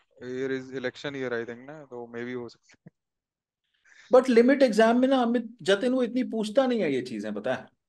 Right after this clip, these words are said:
Speaker 2: आपको ऐसा लग रहा है कि वो आपसे पूछेगा कि स्टैंडर्ड डिडक्शन की कैलकुलेशन बत्तीस सौ से चौंतीस सौ हो गई तो कैसे होगी, वो ना, वो इस तरफ लेके ही नहीं जाता है उन चीजों को।
Speaker 1: ओके।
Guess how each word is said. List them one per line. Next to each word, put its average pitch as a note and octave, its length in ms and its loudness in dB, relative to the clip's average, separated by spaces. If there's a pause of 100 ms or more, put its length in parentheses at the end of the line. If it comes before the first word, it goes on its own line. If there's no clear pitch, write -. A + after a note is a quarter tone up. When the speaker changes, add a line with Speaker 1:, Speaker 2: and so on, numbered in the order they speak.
(760)
Speaker 2:
आपको F#3 300 4
ऐसा A3 140 4
लग G#3 220 6
रहा G3+ 120 6
है A3+ 60 4
कि G#3+ 100 -2
वो G3+ 80 6
आपसे F#3 220 2
पूछेगा F#3+ 400 2
कि F#3 80 2
स्टैंडर्ड F3 340 -2
डिडक्शन F3 240 -2
की F3+ 80 -6
कैलकुलेशन E3 540 0
बत्तीस D3+ 320 -2
सौ D#3+ 100 -6
से D#3 120 -6
चौंतीस D3 400 -2
सौ D3+ 80 2
हो C#3 80 4
गई D3 140 0
तो C#3+ 120 -2
कैसे C#3 320 -2
होगी, C3+ 180 0
वो F#3+ 220 6
ना, A#3 340 0 (160)
वो G#3 120 6
इस A3 160 2
तरफ A#3+ 140 6
लेके G#3 320 6
ही B3 60 4
नहीं A#3+ 120 4
जाता E3 260 2
है F#3 60 0
उन F3 100 -6
चीजों B2 300 -8
को। G#2 140 -14 (1200)
Speaker 1:
ओके। A#2 300 -20